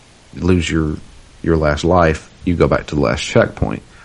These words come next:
which is at the beginning of this section. And I'm totally fine with, you know, just having to restart a section. It doesn't take long to load, nothing like that. It's, it's, it's really fast, like, in the Meat Boy sense. Um, but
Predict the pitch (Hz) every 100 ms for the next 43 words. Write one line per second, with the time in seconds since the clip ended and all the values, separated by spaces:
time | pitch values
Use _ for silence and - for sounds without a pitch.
0 | - 90 - 85 82 82 87 85 78 78
1 | 71 - 95 - - 80 - - - -
2 | - 85 - 82 80 85 82 80 80 73
3 | - 98 98 76 80 85 90 87 82 85
4 | 87 82 - 95 85 107 90 82 90 90
5 | 95 90 90 92 90 87 85 85 73 73
6 | 73 76 78 69 - 87 90 101 98 -
7 | 87 85 82 - 82 - - 87 82 80
8 | - 67 58 - - - - - - -
9 | - - - - _ _ - 87 87 82
10 | 85 85